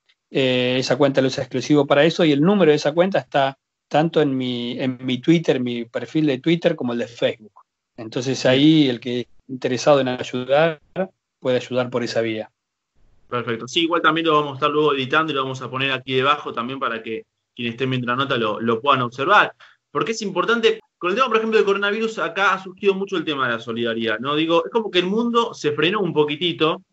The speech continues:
Speaker 2: y, y todo el materialismo se tuvo que correr de lado, porque todo, o, o gran parte del mundo tuvo que ingresar en cuarentena.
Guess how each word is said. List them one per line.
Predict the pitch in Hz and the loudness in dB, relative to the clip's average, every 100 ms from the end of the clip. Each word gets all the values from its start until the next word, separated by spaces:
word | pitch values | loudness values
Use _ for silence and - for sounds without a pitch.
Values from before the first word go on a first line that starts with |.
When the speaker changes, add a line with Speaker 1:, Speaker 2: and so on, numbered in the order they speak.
| _ _ _ _ - | _ _ _ _ -8
Speaker 2:
y, | 139 143 143 147 | 0 0 0 -6
y | 151 147 147 151 147 | -10 -6 -2 -2 2
todo | 226 220 | 4 6
el | |
materialismo | 190 180 175 202 220 | 4 2 -2 -2 -2
se | 180 | -4
tuvo | 170 190 | 0 2
que | 165 | 2
correr | 160 175 170 | 2 2 2
de | 170 | 4
lado, | 170 123 113 | 4 4 0
porque | 131 135 151 | -4 -4 -6
todo, | 143 202 208 202 202 196 185 170 151 | -4 -2 0 0 -2 -2 -2 -4 -4
o, | 127 104 131 | -8 -6 -4
o | 143 | 2
gran | 175 185 | 2 2
parte | 190 185 170 | -2 -2 -4
del | 170 | -2
mundo | 190 175 | 0 0
tuvo | 165 156 | 2 -2
que | 143 | -4
ingresar | 139 135 165 | -10 -8 -4
en | 156 | -4
cuarentena. | 147 147 151 208 180 160 165 | 0 0 2 4 4 2 -2